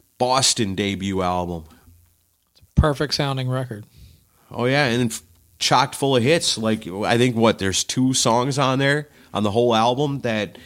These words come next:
Speaker 1: isn't on regular rotation on classic rock stations
Speaker 2: Yeah.
Speaker 1: all over the world.
Speaker 2: And even they are great.
Speaker 1: Yeah, they're pretty
Speaker 2: Uh,
Speaker 1: cool,
Speaker 2: there's
Speaker 1: too.
Speaker 2: nothing, there's literally no flaws on that record.
Speaker 1: It was huge, and it made a whole long career for those guys.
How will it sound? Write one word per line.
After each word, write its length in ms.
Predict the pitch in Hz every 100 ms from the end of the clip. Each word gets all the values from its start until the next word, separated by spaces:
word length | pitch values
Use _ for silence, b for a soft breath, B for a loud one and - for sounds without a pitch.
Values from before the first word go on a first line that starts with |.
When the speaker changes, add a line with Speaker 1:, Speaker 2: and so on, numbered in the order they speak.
| B B
Speaker 1:
isn't 340 | - 113 131 110
on 240 | 117 113
regular 360 | 113 120 117 113
rotation 680 | 113 110 117 113 117 135
on 140 | 117 104
classic 480 | - 110 113 - 117
rock 260 | 107 110
stations 520 | - 110 110 - 113
Speaker 2:
Yeah. 40 | 104
Speaker 1:
all 160 | 107
over 160 | 113 107
the 80 | 101
world. 420 | 98 110 139 156 -
Speaker 2:
And 140 | 156
even 220 | 151 147
they 180 | 143 147
are 80 | 131
great. 380 | 117 113 110 - _ b b b b
Speaker 1:
Yeah, 240 | - 104 98
they're 160 | 104
pretty 240 | 110 104 160
Speaker 2:
Uh, 60 | 160
Speaker 1:
cool, 60 | 151
Speaker 2:
there's 160 | 160 -
Speaker 1:
too. 80 |
Speaker 2:
nothing, 280 | 156 165 -
there's 200 | 156 143
literally 400 | 131 160 151 139
no 180 | 135 143
flaws 440 | 123 147 135 127 127
on 100 | 123
that 160 | 117
record. 400 | 120 117 120 107 - _ b b b b b _ -
Speaker 1:
It 140 | 92
was 160 | 104 104
huge, 340 | 123 127 110
and 100 | 107
it 60 | 101
made 180 | 104 110
a 40 |
whole 200 | 101 113
long 240 | 113 123 120
career 300 | - 131 123
for 140 | 120
those 260 | 107 110 95
guys. 400 | 92 90 90